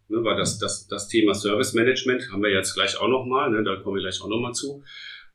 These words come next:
Ähm, und, ähm, das andere ist, ähm, also e-, egal in, in welchem Kontext so ein Kunde unterwegs ist, also gerade dieses, ähm, ja, On-, Online-Geschäft, das ist ja sehr stark gewachsen.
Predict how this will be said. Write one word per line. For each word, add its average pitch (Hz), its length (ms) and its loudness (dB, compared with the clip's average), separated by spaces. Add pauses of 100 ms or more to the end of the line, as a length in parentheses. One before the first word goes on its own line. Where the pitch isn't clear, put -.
Ähm, 104 560 4
und, 98 580 4
ähm, 92 460 2 (460)
das - 260 0
andere 123 280 6
ist, 123 340 -2
ähm, 107 340 4
also 104 420 2
e-, 117 220 -2 (120)
egal 110 500 4
in, 110 180 4
in 107 160 2
welchem 113 300 4
Kontext 120 440 0
so 104 120 0
ein 98 100 -4
Kunde 120 240 0
unterwegs 98 600 0
ist, 98 220 -4
also 98 200 -4
gerade 104 380 2
dieses, 98 520 -4
ähm, 92 300 -2
ja, 101 200 -4
On-, 110 220 -6
Online-Geschäft, 104 800 2
das 90 180 -8
ist - 140 -4
ja 92 80 -2
sehr 104 200 2
stark 98 320 0
gewachsen. 95 560 -4